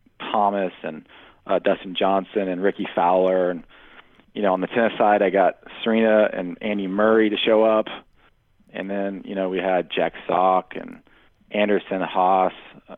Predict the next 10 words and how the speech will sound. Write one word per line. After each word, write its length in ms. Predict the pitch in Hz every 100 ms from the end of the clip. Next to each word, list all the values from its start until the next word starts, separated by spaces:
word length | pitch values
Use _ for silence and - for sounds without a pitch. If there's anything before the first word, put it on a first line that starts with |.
| -
Courier, 540 | - 113 107 104 98
Opelka, 580 | 85 82 - 95 92 95 82
Blake, 380 | 87 90 90 - - - _
Bouchard. 520 | 98 - 101 92 90
We 120 | 95
had, 140 | 101 95
um, 420 | 92 87 85 80 - _ -
a 100 | -
phenomenal 680 | - 98 98 110 107 95 90
lineup. 340 | 87 87 82